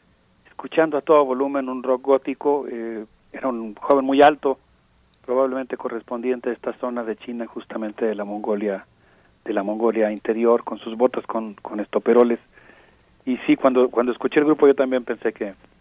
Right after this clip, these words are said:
que perfectamente podía alternar con un grupo gótico de la, de la Ciudad de México, Miguel Ángel. Pues, eh, quisiera hablar, aunque sea brevemente, sobre algunas de las actividades que ha realizado Narendra Modi. Yo quisiera decir que el once de enero,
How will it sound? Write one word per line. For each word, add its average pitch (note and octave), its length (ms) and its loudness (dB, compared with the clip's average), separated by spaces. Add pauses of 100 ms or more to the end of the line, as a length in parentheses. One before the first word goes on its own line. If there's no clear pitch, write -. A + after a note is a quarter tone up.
(340)
que A2+ 100 -6
perfectamente B2 640 -2
podía A2+ 200 -2
alternar A2+ 320 -8
con A2 180 -10
un G#2+ 60 -8
grupo G#2 240 -6
gótico G#2 500 -6 (800)
de - 100 0
la, A2+ 260 2
de B2 140 2
la A#2+ 120 2
Ciudad B2+ 200 2
de B2 80 2
México, A#2+ 340 -6
Miguel B2 240 0
Ángel. B2+ 260 -4 (540)
Pues, D#3+ 180 6 (380)
eh, D#3 220 0
quisiera A3 300 4
hablar, G3+ 280 4
aunque F3 240 0
sea F3 140 4
brevemente, F3 680 -2
sobre C3 560 -2 (720)
algunas C#3 320 -6
de C#3+ 80 -2
las B2+ 160 -4
actividades C#3 720 0
que C3+ 140 -4
ha C3 60 -2
realizado B2+ 480 -2
Narendra C3 380 -2
Modi. C#3 340 2 (640)
Yo E3+ 120 -2
quisiera D#3+ 320 2
decir C#3+ 260 -2
que D3 100 0
el C#3+ 100 2
once E3 240 -2
de C#3+ 100 -2
enero, D3+ 260 0